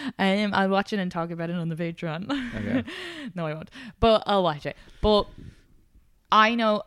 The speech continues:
Speaker 1: we've already said, "I love you." There's no picture of him on my Instagram. I was even weird resharing Lindsay's post of being like, "Look at Katie's B F," because I was just also like, oh, I was just also like, there's some things.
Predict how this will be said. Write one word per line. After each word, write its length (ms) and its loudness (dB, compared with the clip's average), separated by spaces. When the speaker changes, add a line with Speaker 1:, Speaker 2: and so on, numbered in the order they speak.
Speaker 1:
we've 340 2
already 280 4
said, 200 -6
"I 80 -2
love 180 -4
you." 280 -4
There's 200 -2
no 100 2
picture 300 -4
of 80 -6
him 120 -6
on 60 -6
my 80 -6
Instagram. 460 -8
I 120 0
was 160 -2
even 280 -2
weird 320 0
resharing 600 -4
Lindsay's 400 -8
post 420 -4
of 300 -8
being 160 -8
like, 200 -10
"Look 160 -8
at 60 -18
Katie's 320 -8
B 180 -2
F," 360 -8
because 220 -2
I 40 4
was 120 2
just 140 -2
also 220 2
like, 200 2
oh, 60 -4
I 140 -2
was 80 -4
just 140 -4
also 200 0
like, 160 2
there's 160 -4
some 180 -2
things. 340 0